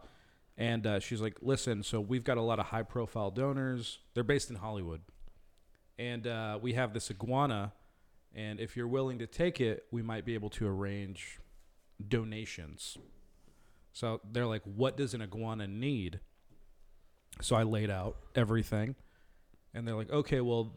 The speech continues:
the donor really wants this iguana to have a very high quality life. So pick out, like, the most, the best enclosure that you can find,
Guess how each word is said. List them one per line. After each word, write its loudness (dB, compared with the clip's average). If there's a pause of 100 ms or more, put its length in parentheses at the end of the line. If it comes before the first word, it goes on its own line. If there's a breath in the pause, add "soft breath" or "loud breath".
(120)
the 0
donor 12
really 6
wants 0
this -6
iguana -4
to -4
have -4
a -6
very -2
high 0
quality 2
life. -2 (680)
So -4 (120)
pick 4
out, 4
like, -2
the 2
most, 0 (480)
the -2
best 0 (560)
enclosure 4
that 0
you -2
can -2
find, -6